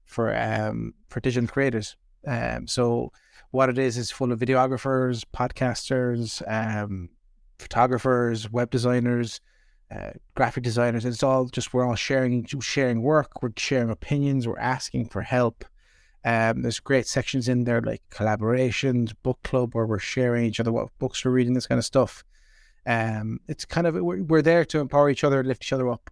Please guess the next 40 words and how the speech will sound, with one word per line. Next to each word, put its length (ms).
And 400
I'm 280
there, 360
God, 200
I've 140
been 140
a 40
creator 400
now. 220
I've 140
been 300
in 160
this 180
game 240
for 160
ten 240
years, 560
nearly 240
ten 180
years 220
plus, 580
and 340
I'm 160
just 100
there 160
to 80
help 260
and 160
share 220
my 100
wisdom 400
that 100
I 60
can 220
with 100
the 80
members. 400
And, 220
uh, 180
like, 300